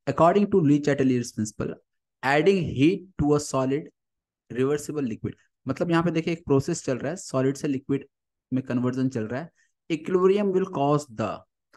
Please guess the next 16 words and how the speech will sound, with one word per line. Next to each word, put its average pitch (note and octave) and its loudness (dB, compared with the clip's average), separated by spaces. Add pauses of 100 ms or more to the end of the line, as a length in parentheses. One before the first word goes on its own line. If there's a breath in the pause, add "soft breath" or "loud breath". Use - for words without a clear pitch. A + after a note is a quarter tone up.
(140)
तो C3 -2
देखिए F3 2
ली D#3+ 4
चैटरजी E3 -2
प्रिंसिपल D#3 -4
के D3 0
according C#3 0
यदि D3 2
हम F#3 -4
इस E3 -8
रिएक्शन D3 -2
को D#3+ -4
हीट C#3+ -2
दे B2 0
रहे B2 0
हैं, - -8